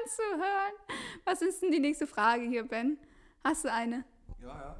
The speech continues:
Speaker 1: Ja, ja.
Speaker 2: Ich hab eine. Und
Speaker 1: Ach ja, und es kann sein, dass das jetzt hier so ein bisschen komischer ist, weil wir halt nur ein Mikrofon haben und das vielleicht ein bisschen nerviger ist.
Speaker 2: Ja, das, äh, stimmt. Ähm, ich hab jetzt leider gar nicht gesagt im, im Kopf,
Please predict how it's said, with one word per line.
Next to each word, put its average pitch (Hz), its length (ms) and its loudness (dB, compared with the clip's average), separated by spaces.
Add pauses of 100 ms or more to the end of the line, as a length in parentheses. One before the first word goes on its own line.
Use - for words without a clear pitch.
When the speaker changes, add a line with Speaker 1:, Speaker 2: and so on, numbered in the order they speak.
(120)
Speaker 1:
Ja, - 60 -2
ja. 262 340 -2 (160)
Speaker 2:
Ich - 200 0
hab - 260 -4
eine. 107 340 -2 (600)
Und 160 300 6
Speaker 1:
Ach - 160 -2
ja, - 200 -8
und 320 120 -6
es 320 140 -8
kann 254 200 -2
sein, 247 160 4
dass 254 120 0
das 240 120 -4
jetzt 226 160 -6
hier 233 120 2
so 226 100 0
ein 220 60 2
bisschen 220 220 -2
komischer 240 460 4
ist, 226 140 0 (260)
weil 240 160 6
wir 233 120 0
halt 226 160 -2
nur 220 100 -4
ein 214 120 -2
Mikrofon 220 480 -4
haben - 240 -4
und 262 100 -4
das 208 140 -8
vielleicht - 240 -10
ein - 40 -6
bisschen 247 240 -8
nerviger - 420 -12
ist. - 140 -20 (320)
Speaker 2:
Ja, 113 240 6
das, 113 440 -2
äh, 110 400 -2
stimmt. 110 320 -6 (580)
Ähm, 120 380 4
ich - 180 0
hab - 120 0
jetzt - 140 0
leider 143 200 8
gar 139 100 6
nicht 151 120 6
gesagt - 260 -2
im, 117 300 4
im 110 480 2
Kopf, - 340 -6